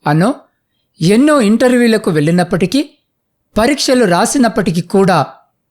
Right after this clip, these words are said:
నీవాశించిన ఉద్యోగం పొందలేక, ఈరోజు ఈ వాక్యము వినిచున్న మీలో ఎవరో ఒకరు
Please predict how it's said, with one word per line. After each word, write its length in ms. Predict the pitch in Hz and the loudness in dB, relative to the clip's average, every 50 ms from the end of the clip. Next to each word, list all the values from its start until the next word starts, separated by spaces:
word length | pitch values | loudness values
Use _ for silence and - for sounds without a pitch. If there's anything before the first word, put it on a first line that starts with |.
| _ _ _ _ - | _ _ _ _ -2
నీవాశించిన 720 | 165 185 160 165 185 240 - 285 285 262 - 254 214 196 | 0 2 2 2 0 0 0 0 -2 0 0 0 0 0
ఉద్యోగం 580 | 175 165 175 147 170 185 185 156 185 170 151 - - _ _ _ _ - - | 0 0 -2 0 0 0 0 0 0 -2 -2 -4 -8 _ _ _ _ -6 -2
పొందలేక, 600 | 156 151 151 175 170 170 175 180 180 - 277 - - - _ _ _ _ - - | 0 0 2 2 2 0 0 -2 0 -2 -4 -4 -4 -14 _ _ _ _ -6 -2
ఈరోజు 500 | 156 165 156 170 185 202 156 151 254 320 - _ _ _ _ _ _ _ _ _ - | 0 0 2 2 0 0 0 0 -2 -4 -4 _ _ _ _ _ _ _ _ _ -2
ఈ 80 | 190 208 | 0 0
వాక్యము 500 | 185 180 220 269 - - - 294 294 254 | 2 2 0 -2 -4 -4 -2 0 0 0
వినిచున్న 640 | 214 208 202 190 - - 214 185 185 185 170 151 - - _ _ - | 0 0 -2 -2 -2 0 0 2 2 2 0 -2 -4 -10 _ _ -4
మీలో 540 | 156 147 151 175 208 220 214 220 208 196 - - _ _ - | 0 2 2 2 2 2 2 2 0 -2 -4 -10 _ _ -4
ఎవరో 360 | 151 151 143 175 185 190 185 | -2 0 0 0 0 0 0
ఒకరు 320 | 170 170 175 196 226 277 | 0 0 0 -2 -2 -2